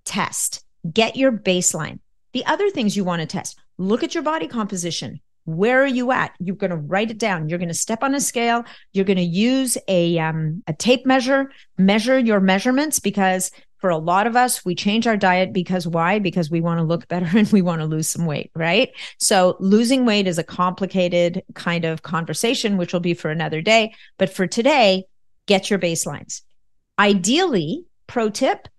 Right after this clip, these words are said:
get a, get your dexa scan done, right? This is gonna give you a really good idea of how much of you is bone, how much of you is muscle, how much of you is fat, because this is going to give you a spectacular idea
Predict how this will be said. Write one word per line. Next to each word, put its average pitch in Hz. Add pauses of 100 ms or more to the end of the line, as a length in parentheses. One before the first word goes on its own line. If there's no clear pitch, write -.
(460)
get 240
a, 240 (160)
get 226
your 226
dexa 196
scan 156
done, 151 (200)
right? 202
This 220
is 269
gonna 247
give 208
you 185
a 160
really 226
good 254
idea 190
of 165
how 220
much 294
of 220
you 208
is 160
bone, 240
how 208
much 269
of 214
you 208
is 165
muscle, 247 (320)
how 262
much 294
of 233
you 220
is 190 (240)
fat, - (340)
because 170
this 247
is 208
going 185
to 185
give 170
you 170
a -
spectacular 202
idea 160